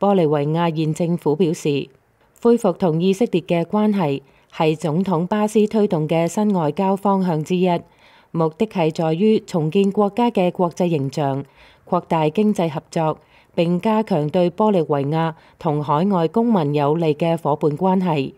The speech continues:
外長阿拉馬約呢個時候正喺華盛頓進行密集訪問，並同多名美國官員會面。玻利維亞政府正努力緩和過去長期緊張嘅美波關係，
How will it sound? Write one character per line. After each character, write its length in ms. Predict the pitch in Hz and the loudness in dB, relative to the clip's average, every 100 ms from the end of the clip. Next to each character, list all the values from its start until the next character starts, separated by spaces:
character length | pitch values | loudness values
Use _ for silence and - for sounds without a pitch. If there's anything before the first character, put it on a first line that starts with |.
| _ _ _ _ | _ _ _ _
外 220 | 165 165 | 0 0
長 320 | 165 156 170 208 | 2 0 0 -2
阿 160 | - 190 | -2 0
拉 200 | 208 208 | 2 0
馬 240 | 180 143 | 0 0
約 240 | 151 160 160 | 0 0 0
呢 120 | 190 | 0
個 120 | 208 | 0
時 220 | 175 151 156 | 0 0 0
候 300 | 156 147 147 - _ | 0 0 -2 -12 _
正 260 | - 196 190 | 0 2 2
喺 220 | 165 226 | 2 2
華 180 | 190 143 | 0 0
盛 280 | 170 156 | -2 -2
頓 260 | 156 160 160 | 0 0 0
進 240 | 190 180 | 0 0
行 120 | 185 147 | 0 0
密 140 | 143 | -4
集 160 | 139 160 | -4 -4
訪 340 | 151 - 139 | -4 -4 -2
問， 260 | 180 151 131 - _ - _ | 0 -2 -4 -10 _ -20 _
並 160 | 160 170 | -2 0
同 240 | 170 147 | -2 0
多 160 | 214 220 | 0 2
名 240 | 185 139 | 2 0
美 200 | 143 139 | 0 0
國 160 | 156 185 | 0 -4
官 260 | - 226 | 0 2
員 180 | 208 135 | 2 2
會 160 | 135 143 | 0 0
面。 340 | 147 139 135 - _ _ _ _ _ | 0 0 -2 -10 _ _ _ _ _
玻 160 | 208 208 | 0 2
利 80 | 165 | 2
維 260 | 147 135 | 2 0
亞 180 | 151 165 | 0 -2
政 280 | 156 175 165 | -2 -2 -2
府 260 | - 135 185 | 0 0 0
正 220 | 180 180 | 0 0
努 220 | 156 143 | 0 0
力 180 | 160 143 - _ _ | 0 -2 -6 _ _
緩 260 | 165 165 | -2 0
和 200 | 156 143 | 2 2
過 260 | 139 175 165 | 2 0 0
去 220 | 185 165 | 0 -2
長 280 | 170 165 135 | -2 -4 -2
期 200 | 143 135 | -2 -4
緊 260 | 139 139 170 | -2 -2 -2
張 260 | 220 214 | 0 0
嘅 200 | 196 175 | 0 0
美 220 | 165 139 | 0 -2
波 220 | 139 196 196 | 0 -2 0
關 260 | 202 196 | 0 0
係， 280 | 180 139 131 | 0 -2 -2